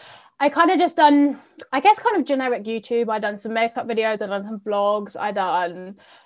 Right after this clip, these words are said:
just kind of things like that. I'd done, like, some Love Island videos, you know, just, like, a generic kind of YouTube lifestyle type thing. And I've probably done that for maybe a year. I wasn't too consistent, and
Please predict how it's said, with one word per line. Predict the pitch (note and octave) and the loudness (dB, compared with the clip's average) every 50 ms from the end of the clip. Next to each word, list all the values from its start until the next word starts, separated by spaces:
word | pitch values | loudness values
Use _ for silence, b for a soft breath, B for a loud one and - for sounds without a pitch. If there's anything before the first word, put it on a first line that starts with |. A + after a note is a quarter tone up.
| b b b _ _ - - | b b b _ _ -14 -4
just | - F4+ F4+ - - | -4 -4 -4 -4 -4
kind | - G4+ G#4+ G4+ D4+ | -2 0 0 0 0
of | - - B3+ - | -2 -10 -12 -2
things | - C#4 C4 B3 | -2 0 0 2
like | A#3 G3+ | 0 0
that. | G#3+ G#3 | 0 0
I'd | |
done, | G#3+ A3 | -2 -4
like, | A3 G3+ F#3+ G3 G3 | -6 -8 -10 -10 -14
some | - A#3+ G#3+ G3+ | -12 -10 -6 -4
Love | G#3 G#3 G3+ G#3 | -4 -2 0 2
Island | G#3 G#3 G#3 G3+ | 2 2 0 -2
videos, | G3+ G3 G3+ G3 G3+ G3+ | -4 -2 0 0 -2 -2
you | A3+ B3+ | 0 2
know, | D4 D4+ | 2 2
just, | C#4 D4 C#4+ | 2 0 0
like, | D4 C4 B3+ - | 0 0 0 0
a | C4+ A#3 | -2 -4
generic | G#3 - A#3+ A3 A3 G#3+ G#3+ G#3+ G#3+ G#3 G#3 - | -2 -2 -4 -2 -2 -4 -2 -2 -2 -2 -4 -6
kind | - B3 A#3 A3 G#3+ G#3 | -4 0 0 2 2 0
of | G3+ G3+ G3 | -2 -4 -2
YouTube | G3+ G3+ G3 G3+ G3+ G3+ - G3+ F#3+ F#3 F#3+ F#3+ G3+ G3 | -4 -4 -4 -6 -6 -6 -8 -6 -6 -6 -6 -8 -8 -6
lifestyle | G3+ G3 F#3+ F#3 F#3+ G3 _ - - - F#3+ F3+ F3+ F3+ F#3 G3 | -2 -2 0 -2 -2 -6 _ -14 -6 -2 -2 0 0 0 -2 -4
type | - A3+ G#3+ - - - | -8 -8 -8 -8 -8 -4
thing. | G#3+ F#3+ D3+ F3 G#3+ A#3 b b b b b b b b b | -4 -4 -4 -4 -8 -10 b b b b b b b b b
And | B3 B3+ B3+ B3+ C4 | 6 6 6 6 4
I've | C4+ C4+ | 2 -2
probably | C#4+ C#4+ G4+ G4+ | -2 -4 -2 0
done | G4+ F#4 F4+ | 2 2 4
that | F4+ D#4+ E4+ | 2 2 0
for | - - C#4 C4 B3+ | -2 0 0 2 2
maybe | B3+ B3 A#3+ A#3 B3+ B3 | 2 0 0 0 2 2
a | A#3 | 2
year. | A3+ G3 G3+ G3 F#3+ F#3+ F#3+ G3 A3 C#4+ C#4+ C4+ - _ _ - - | 2 0 -4 -4 -2 -2 -2 -2 -2 -4 -6 -6 -10 _ _ -14 -4
I | - A#3 | -2 0
wasn't | A#3+ B3+ C4 D4 C#4 - - | 2 2 2 0 -4 -8 -8
too | - - D4 C#4+ C4+ B3+ | -12 -6 -2 -2 -2 -2
consistent, | - B3+ A#3 - - A#3 - - - F3 E3+ F3 F#3+ - - - | -4 -10 -12 -8 -8 -10 -10 -8 -10 -8 -8 -8 -10 -12 -8 -6
and | G#3+ G#3 G#3 G#3 G3 | -2 -2 -2 -4 -6